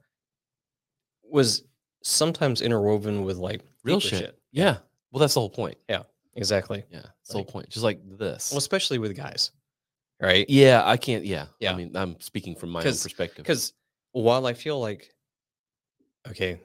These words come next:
Speaker 1: this is going to get me in trouble, I'm sure. Yay, controversy. While guys in general are perceived as maybe more direct, you know,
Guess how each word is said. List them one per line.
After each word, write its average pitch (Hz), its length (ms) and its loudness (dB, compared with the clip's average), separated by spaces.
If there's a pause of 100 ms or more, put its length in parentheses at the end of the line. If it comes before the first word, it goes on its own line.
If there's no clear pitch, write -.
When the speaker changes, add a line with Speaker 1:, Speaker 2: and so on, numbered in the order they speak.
(120)
Speaker 1:
this 95 220 -2
is 90 400 -4 (300)
going 95 240 -6
to 90 40 -12
get 95 240 -6 (180)
me 92 120 -8
in 90 100 -6
trouble, 92 320 -4
I'm 87 140 -4
sure. 104 500 -2 (800)
Yay, - 560 -8
controversy. 147 460 -2 (840)
While 110 260 4
guys 104 540 2 (680)
in 123 300 0
general 123 680 2 (360)
are 113 100 -2
perceived 117 540 -4
as 110 160 -4
maybe 110 280 -2
more 107 280 0
direct, 101 760 0 (1120)
you 113 140 -4
know, 95 240 -2